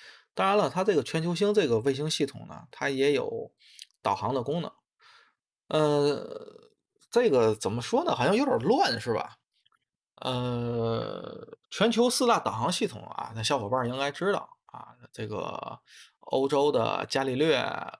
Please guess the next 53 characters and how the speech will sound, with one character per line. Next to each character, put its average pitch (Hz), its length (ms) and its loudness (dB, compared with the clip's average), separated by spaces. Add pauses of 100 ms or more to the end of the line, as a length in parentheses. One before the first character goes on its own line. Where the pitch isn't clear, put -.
俄 120 160 0
罗 127 200 2
斯 139 320 2
的 98 640 -4 (800)
格 123 100 -2
洛 135 180 4
纳 127 200 0
斯， 135 460 2
然 104 120 -6
后 110 120 -8
中 123 180 -8
国 117 140 0
的 117 80 0
北 110 240 -2
斗， - 380 -4
美 110 180 -6
国 104 180 -2
的 123 140 -2
G 135 160 -2
P 123 120 -4
S。 - 420 -6 (600)
G 240 160 0
P 190 140 2
S 208 420 2
呢， 110 420 -6
就 131 140 -6
是 - 600 -10 (100)
我 110 160 0
感 113 180 -4
觉 107 80 -4
乱 139 200 2
可 110 40 -8
能 107 100 -6
就 123 80 0
乱 147 180 2
在 131 100 -2
这 147 120 -6
儿 165 140 0
了。 - 140 -14 (580)
美 120 200 0
国 107 260 4
的 233 120 8
这 202 100 6
个 127 100 4
全 135 200 -2
球 143 120 2
导 - 200 -2
航 113 420 -4 (120)
定 127 120 -4
位 127 120 0
系 120 160 -6
统 107 140 -12
呢， - 200 -18